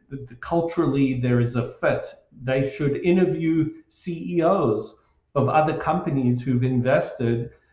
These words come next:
who've had investments from that investor. And they should, they should also spend time speaking to companies who did well and companies that didn't do well,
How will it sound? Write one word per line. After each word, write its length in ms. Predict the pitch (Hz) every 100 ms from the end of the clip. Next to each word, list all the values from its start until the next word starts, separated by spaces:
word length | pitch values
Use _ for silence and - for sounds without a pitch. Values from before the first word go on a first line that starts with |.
| _
who've 320 | 180 147 123
had 280 | - 156 151
investments 640 | 143 127 143 - 143 123 -
from 240 | 139 135
that 160 | 135 127
investor. 680 | 120 139 160 - - - - _ _ _ _
And 260 | 127 127 127
they 160 | 131
should, 560 | 127 - 143 127 123 - -
they 260 | 135 143
should 180 | - 143
also 760 | 151 175 - 165 151 147 139 - - _ _ _ _ _ _ _
spend 640 | - - 170 156 156 151 - -
time 500 | 165 170 165 139 139
speaking 420 | - 170 - 151
to 120 | 151
companies 720 | - 160 160 156 151 143 143
who 260 | 147 127 123
did 320 | 131 120 -
well 440 | 120 131 233 262 -
and 200 | 160 156
companies 480 | 175 180 185 170 -
that 260 | 170 -
didn't 260 | 185 190 170
do 160 | 143
well, 340 | 113 90 -